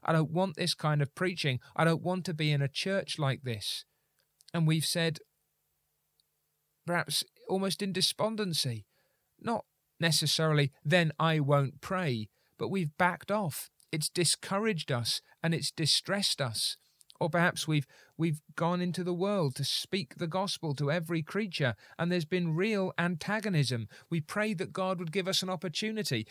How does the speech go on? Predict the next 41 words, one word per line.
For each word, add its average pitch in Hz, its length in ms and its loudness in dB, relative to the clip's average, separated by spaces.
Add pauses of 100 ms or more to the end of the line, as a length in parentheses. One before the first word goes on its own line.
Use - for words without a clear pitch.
(140)
and 185 120 0
we 196 100 2
were 196 100 2
too 214 220 -2
scared 190 540 2
to 190 80 -2
take 226 340 -2
it, - 140 -4
perhaps. 143 420 2 (160)
Or - 100 2
when 220 220 2
we 226 140 0
took - 280 -2
it, 123 160 0
we 156 120 2
were, 147 160 4 (180)
we 180 120 2
were 165 100 4
beaten 202 480 0
back 214 400 0
and 151 100 2
someone 170 420 0 (320)
attacked 214 520 0
us 147 320 2
or 156 220 2 (200)
was 147 200 0
fierce 240 420 0
against 151 440 -2
us, 120 220 0 (220)
and 214 100 -2
we 247 80 0
lost 247 340 4
sight 262 280 0
of 202 100 -4
the 175 100 -2
fact 147 380 0
that 214 180 -2
actually 214 460 -2
that 214 220 -2
was 214 160 -2
an 220 100 -4